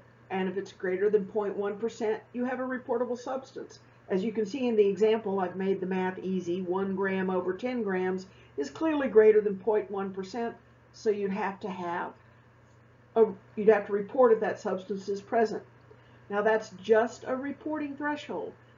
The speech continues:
That has nothing to do with whether you can use the substance, can't use the substance, how much of the substance you can have. You've just reached the threshold that is the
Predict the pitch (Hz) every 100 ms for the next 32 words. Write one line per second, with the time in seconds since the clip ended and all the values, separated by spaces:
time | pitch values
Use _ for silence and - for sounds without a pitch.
0 | - 190 185 196 202 190 196 208 240 262
1 | 294 247 277 269 262 247 233 233 214 202
2 | 202 196 190 170 165 190 220 233 - 208
3 | 196 - 196 - - 202 190 208 202 196
4 | - 196 190 - 196 - - - - -
5 | 208 208 208 220 202 196 185 - 196 185
6 | 180 185 196 196 226 180 - - - -
7 | - - 175 185 170 220 247 - 226 220
8 | 240 233 - 226 214 214 208 - 214 208
9 | 196 190 190 185 185